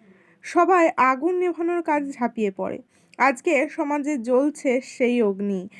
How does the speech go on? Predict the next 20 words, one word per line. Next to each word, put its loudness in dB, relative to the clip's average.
তাই 4
বেশি 0
ডাকাডাকি 2
করতে 0
হবে 0
না। -8
এক 0
ডাকেই 0
সবাই 0
নেমে 0
আসবে, -4
দল 4
তখন -2
আর 0
থাকবে -2
না। -8
তোমরা 4
সেই -4
মহাকাশের -2
মহানাম -6